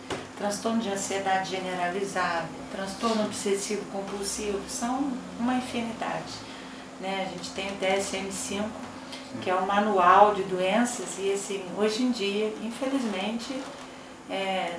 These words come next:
nessa sociedade que nós estamos vivendo, né, com toda a pressão que essa sociedade exerce sobre o indivíduo, é muito importante cuidar da saúde, porque os transtornos estão cada vez mais comuns.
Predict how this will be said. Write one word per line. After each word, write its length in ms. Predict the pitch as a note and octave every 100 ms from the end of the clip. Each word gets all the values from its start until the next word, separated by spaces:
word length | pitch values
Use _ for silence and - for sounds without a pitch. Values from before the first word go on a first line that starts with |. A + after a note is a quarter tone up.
| F#3
nessa 280 | G#3+ A3 A3
sociedade 640 | A#3 A3 A3+ A3 A3+ -
que 100 | A3
nós 260 | G#3+ G#3+ G#3
estamos 440 | - A3 A3+ A#3+
vivendo, 580 | G#3 F#3+ F#3 G3 A3+ - F3
né, 220 | G#3 B3+ - - -
com 160 | F#3+
toda 240 | A3+ B3+ C4
a 40 |
pressão 560 | - G3+ - - A#3 B3
que 100 | G#3+
essa 220 | - - -
sociedade 560 | F3+ - G3 F3+ F3
exerce 320 | F#3+ E3+ F3+ F#3
sobre 160 | G3 F#3+ F3+
o 20 |
indivíduo, 480 | F3+ G3 G3 - - - - - - - - -
é 240 | F3+ F#3+
muito 280 | G3+ A#3 C4
importante 560 | C4+ A#3+ A3 G#3 G3 -
cuidar 300 | G3+ F#3+ F3+
da 100 | F#3+
saúde, 520 | - A3+ G#3 G#3 - -
porque 180 | - A#3+
os 100 | G#3+
transtornos 680 | - A3 - A#3 G#3+ A3+ G#3+
estão 300 | A3 - F#3+ -
cada 200 | G#3 G3+
vez 160 | G3 G#3 F#3+
mais 200 | F#3+ G#3
comuns. 640 | - - - F3 - -